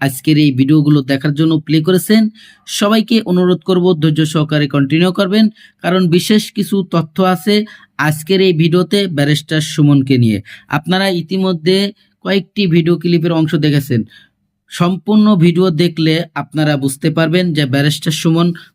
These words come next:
বর্তমান জেল হাজতে কিভাবে আছে এবং জেল হাজতে সে রিমান্ড শেষে কি কথা বলেছিল। আপনারা কোর্টে ওঠানোর পরে এই ব্যারিস্টার সুমনকে, তার মুখ থেকে আপনারা জানতে পারবেন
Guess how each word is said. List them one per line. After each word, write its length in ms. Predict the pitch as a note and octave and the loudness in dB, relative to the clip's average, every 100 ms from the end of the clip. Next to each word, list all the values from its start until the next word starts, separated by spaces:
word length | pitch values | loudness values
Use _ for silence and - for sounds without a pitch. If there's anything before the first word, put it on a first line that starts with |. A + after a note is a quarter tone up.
| - A#2 | -8 -2
বর্তমান 760 | E3 - - G3+ F#3+ G3+ G#3 - _ _ _ _ - A2+ | -2 -4 -4 0 0 0 -4 -12 _ _ _ _ -10 -2
জেল 220 | D3+ F#3 | 0 2
হাজতে 520 | D3+ F3 E3+ F3 G3 | 2 0 -2 -4 -4
কিভাবে 540 | F3+ E3+ E3 E3+ D#3 D3+ | -6 -4 2 2 2 -2
আছে 320 | B2 - - _ _ _ | -2 -6 -12 _ _ _
এবং 360 | E3+ F#3+ F3 B2+ | 0 2 2 2
জেল 220 | E3 E3+ | 2 2
হাজতে 460 | D#3 E3+ F3+ F#3 | 0 0 0 0
সে 300 | F3+ F#3 E3+ - _ _ - | 0 0 -2 -6 _ _ -2
রিমান্ড 380 | B2 D#3 F#3 F#3+ | 2 2 2 -2
শেষে 400 | - E3+ D#3+ A#2 - _ _ _ | -2 -4 -2 -6 -8 _ _ _
কি 180 | F3 F3+ | -6 -2
কথা 260 | F#3 F3+ F3+ | -2 0 0
বলেছিল। 600 | F3 F3+ F3 F#3+ G3+ G#3+ - _ _ - | 2 0 0 0 2 0 -2 _ _ -6
আপনারা 640 | D#3 E3 F3+ F#3 F#3+ G3 _ _ | -6 -2 -2 0 -2 -4 _ _
কোর্টে 260 | E3 E3 F#3+ | -6 -2 0
ওঠানোর 500 | F#3 E3 F3+ F3 E3 | 0 -2 -2 -2 -4
পরে 320 | D3+ C#3 A#2+ - | -4 -2 -4 -6
এই 140 | C#3+ | -6
ব্যারিস্টার 480 | C3+ C#3+ D3 - E3 | -2 0 0 -4 -6
সুমনকে, 680 | D#3 E3+ E3 E3+ D#3+ F#3 F#3+ _ _ _ _ | -4 -2 0 0 0 -2 -2 _ _ _ _
তার 180 | C#3+ D#3 | -2 0
মুখ 240 | F3 F#3+ _ | 2 0 _
থেকে 340 | G3 E3 E3 C3+ | -4 -2 0 -2
আপনারা 380 | C3 D3+ D3 C#3 | -2 -2 0 0
জানতে 360 | C#3+ D3+ E3+ | 0 0 -2
পারবেন 420 | D#3+ E3+ C#3+ A#2+ | -2 -2 0 -4